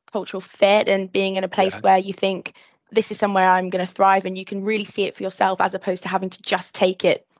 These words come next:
Speaker 1: for
Speaker 2: Yeah, yeah.
Speaker 1: word for word, it gets that buy-in that you might miss again.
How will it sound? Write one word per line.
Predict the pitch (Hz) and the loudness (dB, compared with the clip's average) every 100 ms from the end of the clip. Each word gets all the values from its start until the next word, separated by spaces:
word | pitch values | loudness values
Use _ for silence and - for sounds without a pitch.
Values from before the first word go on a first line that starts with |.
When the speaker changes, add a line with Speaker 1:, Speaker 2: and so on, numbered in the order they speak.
| _ | _
Speaker 1:
for | - 196 185 180 | -2 0 2 2
Speaker 2:
Yeah, | 214 196 | 2 4
yeah. | |
Speaker 1:
word | 185 185 | 2 0
for | 196 | -2
word, | 185 - 202 - - - - _ _ _ - | 0 0 -2 -6 -20 -20 -20 _ _ _ 0
it | 208 | 2
gets | 214 - | 0 2
that | 190 185 | -2 0
buy-in | 170 160 160 | 0 0 -2
that | 180 | -8
you | 196 | -8
might | 190 180 170 | -6 -4 -4
miss | - 185 170 - - | -6 -14 -16 -16 -12
again. | 180 185 180 185 | -8 -8 -8 -14